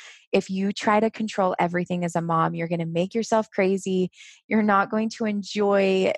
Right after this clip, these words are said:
the, like, we just, it's just so, there's so much to enjoy. And if we're trying to control it all, it just becomes very, very difficult for us. And so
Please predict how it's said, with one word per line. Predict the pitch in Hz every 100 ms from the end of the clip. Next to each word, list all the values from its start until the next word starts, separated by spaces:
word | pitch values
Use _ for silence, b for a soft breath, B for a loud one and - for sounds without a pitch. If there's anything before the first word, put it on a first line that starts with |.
| -
the, | - 185 175 170 175 - _ _ _
like, | 214 202
we | 220 233
just, | 240 226 -
it's | 240 226 -
just | 240 - -
so, | 240 233 233 233 - _ -
there's | 247
so | - 262 247
much | 240 233 -
to | 214
enjoy. | 202 190 208 208 202 196 190
And | 196
if | 196 -
we're | 196
trying | - 202 208
to | 208
control | - 190 - 190 185
it | 185
all, | 170 170 175 - b b b -
it | 196
just | - 185 -
becomes | 190 - 185 180 175
very, | 165 165 170
very | 165 165 -
difficult | 147 - 156 - - _ _ -
for | 151
us. | - 170 - -
And | 185
so | - 190 175